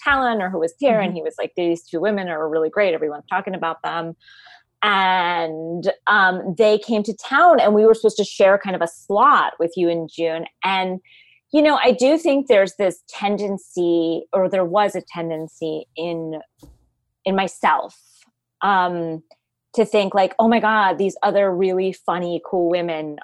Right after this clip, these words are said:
Speaker 1: are coming and they're so good. And what does that mean for me?" You know what I mean? Like, I
Speaker 2: Mm-hmm.
Speaker 1: think it used to feel to me like there's only one spot, and that's the spot that's gonna get taken.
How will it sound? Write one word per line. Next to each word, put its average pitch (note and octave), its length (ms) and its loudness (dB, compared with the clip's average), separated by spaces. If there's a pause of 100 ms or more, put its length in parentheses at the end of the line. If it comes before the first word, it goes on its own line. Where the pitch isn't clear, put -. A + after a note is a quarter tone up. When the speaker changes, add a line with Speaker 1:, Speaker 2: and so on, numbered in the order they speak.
Speaker 1:
are E3+ 100 0
coming E3 520 -8
and D3+ 200 -12
they're D#3 100 -8
so F#3+ 280 -2
good. E3+ 300 0
And D#3 200 -4
what E3+ 100 -2
does E3+ 100 -2
that D#3 120 -8
mean F3 240 -8
for F3 80 -8
me?" G#3 460 0
You B3+ 60 4
know C#4 100 4
what B3+ 100 6
I A#3+ 60 6
mean? A3 220 2
Like, G3+ 160 0
I E3 120 0
Speaker 2:
Mm-hmm. G3+ 100 -4
Speaker 1:
think A3 160 -2
it F#3 80 -2
used F#3 220 -6
to F#3 80 -4
feel F#3 220 2
to F3 120 -14
me E3+ 100 -4
like E3+ 240 -2 (280)
there's C#4 120 6
only D#4+ 220 6
one C#4+ 220 4
spot, B3 420 4 (560)
and F#3+ 220 0
that's A#3 240 0
the A#3 120 4
spot G#3 440 2 (220)
that's F#3+ 220 -2
gonna F#3+ 200 -2
get E3+ 120 0
taken. D#3+ 460 -6